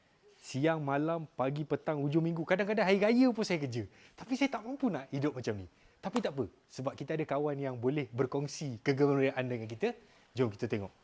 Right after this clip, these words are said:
rumah dia. Sebab kita datang ni senyap-senyap tau. Sebenarnya owner dia ada dekat atas tengah buat kerja. Jadi kat sini sebenarnya dia pakai A E lapan enam. Tapi A E lapan enam dia,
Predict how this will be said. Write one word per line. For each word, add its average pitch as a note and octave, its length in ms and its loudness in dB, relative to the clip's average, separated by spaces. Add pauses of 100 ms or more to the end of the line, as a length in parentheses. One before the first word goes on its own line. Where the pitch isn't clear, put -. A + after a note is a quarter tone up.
(220)
rumah G#2 240 -2
dia. E2+ 100 -6 (460)
Sebab C3+ 320 -4 (400)
kita C#3+ 240 -4
datang D3+ 240 -6
ni F#3 160 -4
senyap-senyap F3 400 -6
tau. D3 160 -12 (560)
Sebenarnya E3 960 2
owner D#3+ 320 2
dia A#3+ 160 2
ada D3+ 80 -2
dekat D3 240 -2
atas - 240 -8
tengah A#2+ 160 -6
buat A#2 240 -4
kerja. A2+ 240 2 (480)
Jadi C#3 220 2 (100)
kat F3+ 80 0
sini G#3+ 240 -2
sebenarnya A3+ 320 0
dia G#3+ 80 -2
pakai F#3+ 240 -4
A F3+ 160 -2
E F3 80 -2
lapan E3+ 240 -2
enam. B2 240 -2
Tapi D#3 80 -6
A E3 160 -4
E E3 160 -2
lapan D#3+ 160 -4
enam E3+ 160 -4
dia, G#3+ 120 2